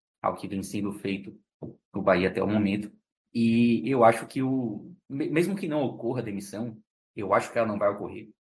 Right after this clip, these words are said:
mas mesmo que não ocorra, é inadmissível, assim, a gente pensar que um placar como esse, e isso já valia também por três a zero do Fortaleza em casa, é inadmissível pensar que placares como esse não vão gerar uma mudança de rumo.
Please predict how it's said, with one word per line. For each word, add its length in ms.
mas 240
mesmo 280
que 120
não 200
ocorra, 580
é 220
inadmissível, 880
assim, 280
a 40
gente 220
pensar 640
que 560
um 180
placar 360
como 200
esse, 440
e 160
isso 160
já 80
valia 260
também 200
por 80
três 200
a 80
zero 200
do 80
Fortaleza 400
em 80
casa, 460
é 100
inadmissível 640
pensar 220
que 100
placares 440
como 220
esse 340
não 260
vão 200
gerar 500
uma 140
mudança 420
de 60
rumo. 360